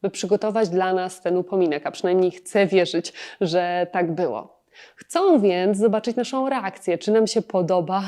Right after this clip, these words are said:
a powinno nam się podobać. Właśnie dlatego prezenty otwieramy przy obdarowujących. Nie odkładamy ich gdzieś na później, tylko otwieramy razem, wspólnie i cieszymy się z tych prezentów, nawet jeśli jakiś jest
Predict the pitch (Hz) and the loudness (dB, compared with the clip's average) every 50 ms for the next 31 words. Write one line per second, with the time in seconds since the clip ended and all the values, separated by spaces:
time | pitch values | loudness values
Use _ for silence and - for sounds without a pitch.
0 | 190 208 202 - 202 196 175 175 190 202 190 185 175 170 175 170 170 - 185 170 | -6 -8 -6 -4 -2 -2 -2 0 0 0 0 0 -2 -2 -4 -6 -6 -8 -10 -6
1 | - 175 160 - - - - - - _ _ - - - - _ - 180 196 214 | -6 -6 -6 -6 -8 -14 -20 -20 -20 _ _ -20 -20 -20 -18 _ -2 0 0 0
2 | 196 - 208 180 165 147 170 - - _ _ 196 196 214 214 208 254 254 269 269 | 2 0 0 -2 -2 -4 -8 -16 -20 _ _ -2 0 0 2 4 4 4 4 0
3 | - - - - - 196 196 185 165 185 202 196 202 220 214 208 - 254 247 247 | -2 -6 -14 -8 -4 0 0 0 2 0 0 2 2 2 0 0 2 2 2 4
4 | 254 262 269 269 254 269 - - 180 - - 202 185 190 196 208 214 196 - - | 2 0 -2 -4 -6 -8 -10 -12 -12 -8 -6 -6 -4 -2 0 0 0 0 -2 -2
5 | - - 233 - - 190 190 175 180 196 196 196 190 190 190 180 165 185 190 190 | 0 0 0 0 0 -2 -2 0 -2 -2 -2 -2 -2 -2 -2 -4 -2 -2 -2 -2
6 | 175 - 85 - - - - - - - - _ _ _ _ 269 269 277 269 269 | -2 -4 -6 -10 -10 -12 -14 -16 -18 -20 -20 _ _ _ _ 0 2 2 2 0
7 | - - 226 214 202 196 196 180 - 185 160 143 156 160 196 190 - 196 185 - | 0 0 0 2 2 2 2 0 0 -2 -4 -4 -4 -4 -4 -4 -2 -6 -4 0
8 | 247 254 233 262 294 311 320 311 - - - 196 190 190 - - 180 - - 202 | 0 2 2 4 2 2 0 -2 -6 -4 -2 -2 -2 0 -2 -2 -4 -2 -2 -2
9 | 190 196 202 208 220 226 233 226 _ - 196 202 214 220 220 185 196 185 185 180 | -2 0 2 2 0 0 0 -4 _ -8 -2 0 2 2 2 2 0 0 -2 -4
10 | - - _ 220 208 196 185 175 170 - - - - - _ - 208 - 240 226 | -6 -4 _ 2 2 4 2 0 -2 -4 -10 -20 -20 -8 _ -4 0 0 0 0
11 | - 254 233 220 - 202 - - 208 170 - 185 196 170 190 190 190 175 185 - | 2 0 0 0 -2 -6 -8 -8 -10 -8 -6 -4 -2 0 0 0 0 -2 -2 -4
12 | 226 240 240 262 254 262 254 254 - 247 240 247 247 226 - - 254 247 - - | -2 0 0 0 0 0 -2 0 0 -2 -2 -2 -6 -10 -4 -4 -4 -4 -6 -12